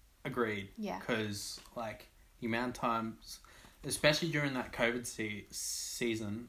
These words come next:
Speaker 1: I was
Speaker 2: Yeah.
Speaker 1: at home, I was playing games, and
Speaker 2: Yeah.
Speaker 1: I would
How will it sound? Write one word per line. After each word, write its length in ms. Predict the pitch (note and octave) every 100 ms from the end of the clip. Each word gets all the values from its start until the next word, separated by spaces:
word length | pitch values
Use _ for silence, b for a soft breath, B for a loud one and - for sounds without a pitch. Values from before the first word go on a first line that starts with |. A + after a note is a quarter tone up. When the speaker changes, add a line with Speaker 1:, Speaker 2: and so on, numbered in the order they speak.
| -
Speaker 1:
I 200 | A2+ A2
was 180 | A2 G#2
Speaker 2:
Yeah. 380 | F3+ F3 F3+ F3+
Speaker 1:
at 140 | B2+
home, 460 | - A#2+ A#2 A2+ C3+ - b b b b b -
I 40 |
was 80 | A2+
playing 280 | G2+ A#2+ A2
games, 420 | G#2+ G#2+ A2 A2+ G#3+
and 80 |
Speaker 2:
Yeah. 340 | G3+ A2+ A2 A2
Speaker 1:
I 120 | A2
would 340 | G#2+ G#2 G#2